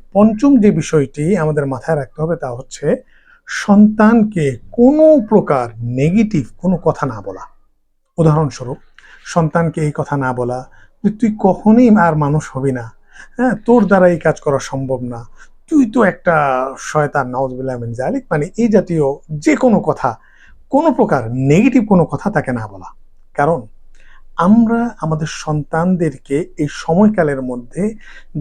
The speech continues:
যা যা কিছু বলবো, নেগেটিভ যা যা কিছু বলবো, এই সবগুলো জিনিস সে তার সাবকনশাস মাইন্ডে কমান্ড আকারে নিয়ে নেবে এবং পরবর্তী জীবনে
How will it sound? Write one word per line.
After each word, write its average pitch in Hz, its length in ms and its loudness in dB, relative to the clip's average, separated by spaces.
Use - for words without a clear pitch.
যা 185 240 2
যা 254 140 2
কিছু 214 320 -2
বলবো, 131 640 0
নেগেটিভ 208 500 4
যা 175 140 2
যা 165 100 2
কিছু 143 260 -8
বলবো, 131 380 -4
এই 175 100 -2
সবগুলো 214 880 2
জিনিস 151 560 2
সে 214 400 2
তার 170 220 2
সাবকনশাস 214 920 0
মাইন্ডে 160 720 0
কমান্ড 196 360 4
আকারে 151 280 0
নিয়ে 135 200 -4
নেবে 107 260 -10
এবং 175 380 2
পরবর্তী 262 720 2
জীবনে 156 460 2